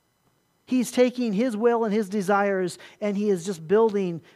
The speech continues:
the will within himself to surrender to the ultimate will of the Father. Because the cross is such a demanding mission, it's such a demanding task.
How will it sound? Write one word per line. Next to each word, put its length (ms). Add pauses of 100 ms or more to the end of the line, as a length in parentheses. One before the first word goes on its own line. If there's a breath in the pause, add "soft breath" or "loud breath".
(120)
the 80
will 280
within 300
himself 560 (280 soft breath)
to 100
surrender 680 (340 soft breath)
to 400 (140)
the 100
ultimate 480
will 400 (640 soft breath)
of 160
the 80
Father. 400
Because 300
the 80
cross 520
is 120
such 260
a 60
demanding 640
mission, 340
it's 140
such 200
a 60
demanding 760
task. 600